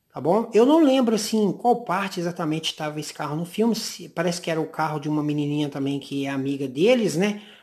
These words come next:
Porém, vai lançar um azul. Eu já vi uma foto azul e vi a foto dele vermelho, né?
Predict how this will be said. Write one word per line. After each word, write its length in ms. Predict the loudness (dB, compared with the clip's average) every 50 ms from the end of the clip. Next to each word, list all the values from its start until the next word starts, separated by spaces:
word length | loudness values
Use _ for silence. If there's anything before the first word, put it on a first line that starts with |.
| _ 0
Porém, 760 | 4 4 6 6 6 6 6 6 6 4 2 -2 -12 -20 _ -2
vai 140 | 0 2 2
lançar 380 | 4 2 2 0 0 0 0 2
um 180 | 2 2 2
azul. 600 | 2 2 0 0 -2 0 2 2 2 2 0 -4 -14 _ -8
Eu 100 | -6 -4
já 140 | -4 -4
vi 120 | -4 -2 -2
uma 180 | 0 0 -2
foto 320 | -2 -2 -4 -4 -2 -2 -2
azul 500 | -2 -2 -2 -2 0 0 0 0 0 -4 -12 -20 _ _ _
e 100 | -4 -4
vi 200 | -2 0 2 2
a 80 | 2 2
foto 320 | 0 2 2 2 2 2 2
dele 220 | 2 2 2 2
vermelho, 760 | 0 -2 0 0 2 2 2 4 4 6 4 4 2 0 0
né? 240 | 0 -2 -2 -4